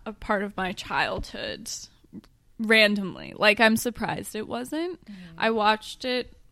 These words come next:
Speaker 1: Amir, probably within the past year.
Speaker 2: I was there.
Speaker 1: Yeah. It, Zoe was there, you best believe. It's very, very good. It's a very good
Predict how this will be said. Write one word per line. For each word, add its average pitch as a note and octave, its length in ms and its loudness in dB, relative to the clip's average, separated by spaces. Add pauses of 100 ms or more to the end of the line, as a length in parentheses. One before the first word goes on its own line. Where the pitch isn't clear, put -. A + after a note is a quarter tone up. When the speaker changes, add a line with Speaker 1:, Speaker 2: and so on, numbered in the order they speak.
Speaker 1:
Amir, G#3 600 -6
probably B3+ 320 -2
within C4+ 220 -2
the G#3+ 60 -2
past G3+ 380 0
year. A3+ 340 0 (680)
Speaker 2:
I G#3+ 100 -6
was A3 160 -4
there. G#3+ 240 -8 (300)
Speaker 1:
Yeah. C#4 200 -4 (480)
It, A3+ 280 0 (160)
Zoe C4+ 200 6
was C#4+ 160 2
there, G3+ 160 2
you G3 120 2
best G3+ 220 -4
believe. A#3+ 440 -4 (640)
It's B3 240 -2
very, G3 800 -2
very E2+ 420 -4
good. - 400 -8 (340)
It's A#3 180 -2
a B3+ 80 2
very G3+ 580 0
good F#3 680 -2